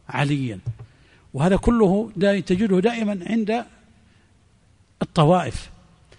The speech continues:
لما لا، لما لا ينضبط عندها منهجها يصير مثل الرافضة. الرافضة عندهم من أحب أبو بكر وعمر فهو مبغض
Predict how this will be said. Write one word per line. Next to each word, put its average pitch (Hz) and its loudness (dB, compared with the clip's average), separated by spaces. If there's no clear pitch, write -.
لما 160 2
لا، 165 2
لما 165 4
لا 214 4
ينضبط 202 0
عندها 196 2
منهجها 190 0
يصير 226 0
مثل 208 6
الرافضة. 147 0
الرافضة 214 4
عندهم 202 0
من 220 0
أحب 208 0
أبو 202 2
بكر 196 0
وعمر 208 -2
فهو 190 2
مبغض 190 -2